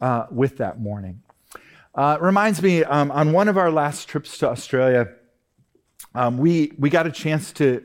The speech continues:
um, meet and become friends with a group of younger Aboriginal Christians. Um, and so we went up to Port Augusta, got welcomed to country by my friend Yemi, who's on my, um, my right side in this picture.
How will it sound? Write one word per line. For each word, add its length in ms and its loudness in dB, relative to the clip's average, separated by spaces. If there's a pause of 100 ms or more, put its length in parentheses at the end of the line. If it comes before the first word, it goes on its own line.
um, 300 -2
meet 220 0
and 120 -6
become 260 -2
friends 400 -4
with 160 -2
a 40 -4
group 260 -2
of 120 -4 (360)
younger 480 -2
Aboriginal 640 -4
Christians. 640 -12 (140)
Um, 320 0 (500)
and 220 0
so 160 -2
we 120 2
went 160 2
up 160 0
to 60 -10
Port 260 0
Augusta, 580 0
got 260 -2
welcomed 420 -2
to 80 -2
country 400 -2
by 140 2
my 160 -2
friend 340 0
Yemi, 380 0 (300)
who's 320 0
on 320 -2
my, 380 0
um, 520 -2
my 160 0
right 280 0
side 340 0
in 80 -2
this 180 -4
picture. 520 -4